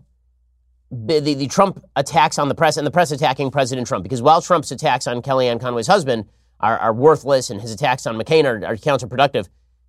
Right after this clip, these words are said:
his attacks on the press are somewhat called for. We'll talk about that in just one second. First, let's talk about how you send your packages. No one really has the time to go to the post office. In fact, the last time I went to the post office, I got a ninety-six dollar parking ticket. Ninety-six dollars.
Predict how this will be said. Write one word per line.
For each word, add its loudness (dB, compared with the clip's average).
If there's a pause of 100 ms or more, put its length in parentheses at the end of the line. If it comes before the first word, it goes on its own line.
his -2
attacks 4
on 2
the 2
press 0
are -4
somewhat 4
called 0
for. -6
We'll -4
talk 4
about 0
that 0
in -6
just -6
one -2
second. -4
First, 4 (340)
let's 2
talk 4
about 0
how 4
you -2
send 0
your 2
packages. -2 (220)
No 8
one 8
really 4
has 2
the -8
time -2
to -4
go 4
to 0
the -6
post 0
office. -6
In -8
fact, -2
the 0
last 4
time -2
I 2
went 2
to -14
the -8
post -6
office, -2
I -2
got 0
a 0
ninety-six 2
dollar 4
parking 2
ticket. -8 (440)
Ninety-six 2
dollars. 2